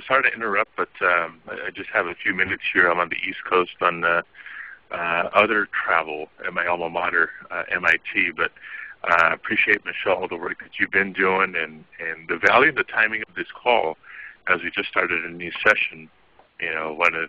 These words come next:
things I, uh, get asked about regularly by my colleagues is, you know, so we did the transfer bill a couple of years ago, it was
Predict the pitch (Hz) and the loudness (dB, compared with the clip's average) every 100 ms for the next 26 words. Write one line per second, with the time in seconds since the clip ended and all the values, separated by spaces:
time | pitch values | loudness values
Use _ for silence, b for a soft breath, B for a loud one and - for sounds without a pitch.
0 | - 85 80 85 82 80 80 82 - 85 | -4 -6 -2 2 2 2 -2 -4 -2 4
1 | 82 85 - 87 - 90 87 82 80 80 | 4 2 -4 -6 0 2 2 2 0 0
2 | 78 - 113 107 87 82 82 80 78 - | -2 4 8 8 6 0 -6 -6 -8 -8
3 | 80 82 90 B B B - 87 87 117 | -10 -10 -12 B B B -6 -4 2 4
4 | 113 104 - 117 123 107 101 95 - 107 | 4 4 6 4 4 -6 -4 -4 -4 -8
5 | 107 107 117 104 101 107 101 | -4 0 0 -2 -2 0 2